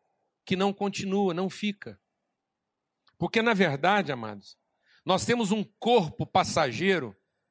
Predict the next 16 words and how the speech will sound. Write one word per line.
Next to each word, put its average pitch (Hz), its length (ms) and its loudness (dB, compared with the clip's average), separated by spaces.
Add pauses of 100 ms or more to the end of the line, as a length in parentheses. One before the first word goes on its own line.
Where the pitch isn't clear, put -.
(760)
que 226 120 0
deseja 208 540 4
coisas 175 440 2
rápidas, 151 540 4
satisfações 190 640 0
rápidas, 175 540 0
e 190 60 4
é 208 60 0
capaz 226 460 2
de 180 120 -4
realizar 202 760 0 (260)
na 233 140 6
medida 262 460 2
da 247 120 4
sua 214 180 4
satisfação. 170 760 -2